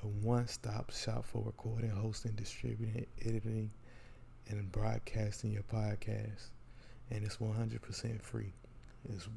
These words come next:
one hundred percent free. All you have to do is make an account and get on it and start. It's ridiculously easy to use,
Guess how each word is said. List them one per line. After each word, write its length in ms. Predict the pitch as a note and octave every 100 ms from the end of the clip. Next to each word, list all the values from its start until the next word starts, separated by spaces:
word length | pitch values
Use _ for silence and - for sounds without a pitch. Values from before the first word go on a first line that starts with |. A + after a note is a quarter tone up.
| G2
one 140 | G#2+
hundred 320 | G#2+ A2 -
percent 340 | G#2+ - A#2 A2
free. 140 | A2+ G#2
All 60 | G#2+
you 80 | A2
have 120 | A2
to 40 |
do 180 | A2 A2+ G#2
is 80 |
make 180 | A2 A2
an 60 | A#2
account 240 | - A2+ A#2 - - - - G#2
and 100 | G2
get 220 | A2+ A2+
on 220 | A2 A2+
it 60 | - - - - -
and 80 |
start. 340 | - - G#2+ G#2 - - - - - - - -
It's 120 | F#2
ridiculously 720 | G2 F#2+ A#2 C#3+ B2 - B2 B2
easy 240 | A#2 A2+
to 100 | A2+
use, 540 | A2+ A2 A2 A2 G#2+